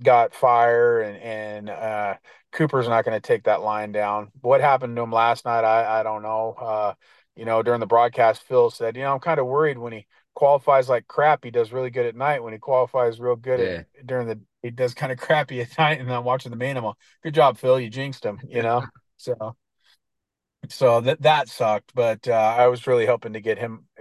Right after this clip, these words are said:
Speaker 1: up there and battling. And then, like, Tomac, you know, how he couldn't smell that bike smoking and, uh, his, his pit board, you know, they're,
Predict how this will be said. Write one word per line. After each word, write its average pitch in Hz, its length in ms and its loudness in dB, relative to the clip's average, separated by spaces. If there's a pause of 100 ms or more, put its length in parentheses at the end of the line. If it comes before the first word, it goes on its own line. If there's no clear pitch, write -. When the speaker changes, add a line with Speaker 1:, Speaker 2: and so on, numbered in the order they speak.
(220)
Speaker 1:
up 120 180 -2
there 117 180 6
and 104 80 -4
battling. 107 460 4
And 107 140 -6
then, 110 200 -6
like, 107 220 2 (640)
Tomac, 139 640 2 (920)
you 123 200 0
know, 113 400 4 (1200)
how 190 280 0
he 165 120 -4
couldn't 143 360 0
smell 139 360 2
that 113 240 0
bike 117 260 0
smoking 120 680 -4
and, 101 160 -10 (480)
uh, 104 380 4
his, 117 320 -8
his 123 260 -6
pit 156 260 2
board, 123 440 2
you 120 80 -12
know, 120 140 -4
they're, 120 320 4